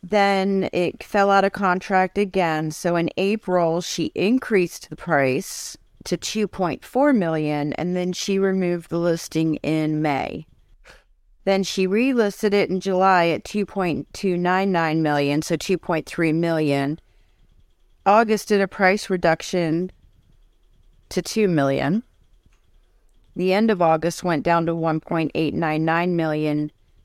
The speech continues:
and then removed the listing. Right now, I don't see at what point this one became active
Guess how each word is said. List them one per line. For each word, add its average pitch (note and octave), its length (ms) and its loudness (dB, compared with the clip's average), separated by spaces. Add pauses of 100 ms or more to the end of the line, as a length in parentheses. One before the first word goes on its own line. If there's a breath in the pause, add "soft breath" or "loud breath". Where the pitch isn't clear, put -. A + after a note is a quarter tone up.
(120)
and F3+ 180 0
then E3 520 0 (240)
removed E3 600 -2
the D#3 140 2
listing. D3+ 640 -2
Right D#3+ 260 2
now, F#3+ 280 2
I F#3+ 100 2
don't E3+ 320 0
see E3+ 320 -2
at C#3+ 120 -2
what D#3+ 280 2
point D#3 460 -2
this - 360 -2
one E3+ 220 0
became D#3 480 -2 (120)
active A3+ 840 -2